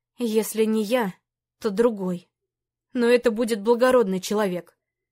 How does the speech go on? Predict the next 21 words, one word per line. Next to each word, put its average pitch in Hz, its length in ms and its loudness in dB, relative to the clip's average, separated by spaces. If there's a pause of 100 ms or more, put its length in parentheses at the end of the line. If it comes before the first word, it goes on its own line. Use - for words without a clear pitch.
(480)
Такой, 226 540 0 (460)
который 254 380 2
полюбит 254 580 -2
Тею. 185 360 -2 (540)
Не 247 220 -2
потому, 254 400 2
что 240 180 -2
она 208 140 0
принцесса, 208 720 -4 (440)
а 269 140 0
просто 302 400 -2
потому... 269 600 0 (240)
Так 226 200 -4
это 202 200 -2
же 262 140 -2
ты", 190 340 -4 (320)
не 240 160 2
унимался 233 580 0
мой 208 180 -2
внутренний 214 460 -4
голос. 202 460 -2